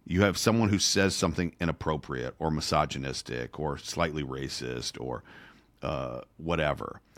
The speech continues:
But, but the show then shows sixteen people's faces telling you you can't say that thing. <laughs> And so the idea that you can't say it is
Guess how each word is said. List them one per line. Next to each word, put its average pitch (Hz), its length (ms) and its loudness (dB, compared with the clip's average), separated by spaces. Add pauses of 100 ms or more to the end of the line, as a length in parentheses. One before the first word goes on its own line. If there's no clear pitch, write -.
(360)
But, 95 140 2 (520)
but 110 140 2
the 107 100 4
show 110 680 4 (840)
then 147 340 6
shows 120 440 6
sixteen 127 840 4
people's 101 540 0
faces 92 800 0 (400)
telling 139 460 4
you 50 360 -4 (720)
you 95 280 0
can't 110 440 4
say 90 380 4
that 78 320 2
thing. 139 340 0 (300)
<laughs> 147 100 -6 (720)
And 143 120 8
so 165 140 4
the 151 160 4
idea 156 460 4
that 160 120 0
you 123 220 0
can't 180 460 0
say - 480 2
it 64 480 0 (560)
is 127 200 4